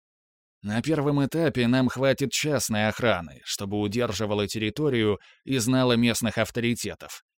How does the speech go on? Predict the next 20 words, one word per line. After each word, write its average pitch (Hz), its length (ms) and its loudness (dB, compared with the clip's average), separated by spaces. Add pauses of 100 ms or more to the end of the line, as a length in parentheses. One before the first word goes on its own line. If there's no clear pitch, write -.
(500)
Поэтому 139 520 0
вас 156 280 2
порекомендовали. 110 1040 0 (480)
Леонид 135 540 2
говорил, 104 600 0 (120)
у 117 80 -4
вас 135 280 0
есть 135 320 -2
контакты 123 720 0
среди, 120 540 -2
э, 95 280 -2 (540)
бизнесменов 139 880 0
Новозаводска». 135 840 0 (680)
Терехов 113 540 2
дернул 113 380 4
губами 104 400 2
в 101 80 -2
усмешке. 98 580 -6 (960)
«Знакомство 104 720 -2
есть. - 560 -4